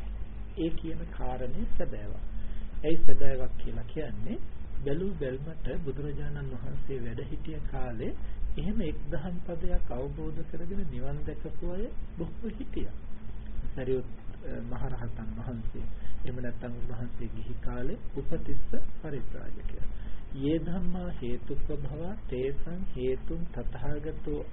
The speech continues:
ආහ" කියන මේ ගාථා පද දෙක අහනකොටම උන්වහන්සේ සෝවාන් ඵලයට පත් වුණා. ඊළඟට කෝලිත පරිබ්‍රාජකයා, තමන්ගේ මිත්‍රයා, ඒ ගාථාව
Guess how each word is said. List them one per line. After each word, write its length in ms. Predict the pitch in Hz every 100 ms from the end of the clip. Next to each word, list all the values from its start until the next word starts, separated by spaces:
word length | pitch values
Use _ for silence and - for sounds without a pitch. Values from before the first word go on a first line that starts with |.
| 120
ආහ" 240 | 127 - 147
කියන 320 | 139 147 160 262 - - - -
මේ 180 | - 160
ගාථා 580 | 156 135 139 170 - 175
පද 340 | - 143 143 143
දෙක 220 | 147 147
අහනකොටම 760 | 147 - 147 151 - 165 190 220 381 - -
උන්වහන්සේ 600 | 175 175 170 165 190 214
සෝවාන් 400 | - 160 147 147
ඵලයට 360 | 147 - - 147
පත් 220 | - - -
වුණා. 280 | - - - - - - - - -
ඊළඟට 440 | 202 214 220 214 196 147
කෝලිත 460 | - 175 202 190 -
පරිබ්‍රාජකයා, 880 | 143 131 123 - 120 113 113 123 113
තමන්ගේ 460 | 156 151 151 139 123
මිත්‍රයා, 600 | 156 - - - 110 90 - - - -
ඒ 160 | 175
ගාථාව 560 | 156 151 165 170 180 175